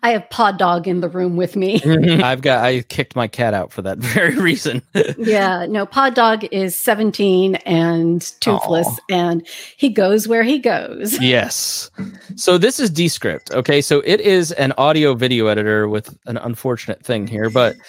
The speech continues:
Speaker 2: so Descript uses A I to automatically transcribe your video.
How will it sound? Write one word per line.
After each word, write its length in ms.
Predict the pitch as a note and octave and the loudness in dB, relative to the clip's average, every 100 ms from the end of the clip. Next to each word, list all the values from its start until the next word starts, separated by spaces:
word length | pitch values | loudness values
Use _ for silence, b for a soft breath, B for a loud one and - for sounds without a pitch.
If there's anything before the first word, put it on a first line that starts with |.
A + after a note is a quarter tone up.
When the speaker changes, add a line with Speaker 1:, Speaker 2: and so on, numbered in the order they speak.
| B B B - | B B B -8
Speaker 2:
so 680 | - D3+ D3 C#3 C3 B2+ - _ _ _ _ _ _ _ _ - | 0 4 4 2 0 0 -4 _ _ _ _ _ _ _ _ -12
Descript 760 | C#3 B3 - - G3 F3+ - - _ - | -2 -2 0 2 2 2 -4 -20 _ -2
uses 360 | C#3+ D#3+ D#3 D3 | 0 2 2 0
A 220 | C3+ C#3 | 2 2
I 180 | C3 B2+ | 2 0
to 200 | C3+ - | -4 0
automatically 640 | C3 D3+ D3 C#3+ C3+ C3+ | 0 2 2 0 0 -2
transcribe 720 | A#2 B2+ A#2 A2 - G#2+ G#2+ | -4 -4 -4 -4 -2 -2 0
your 120 | G#2+ | -2
video. 500 | G2 G2+ F#2 D2+ - | -4 -4 -4 -8 -12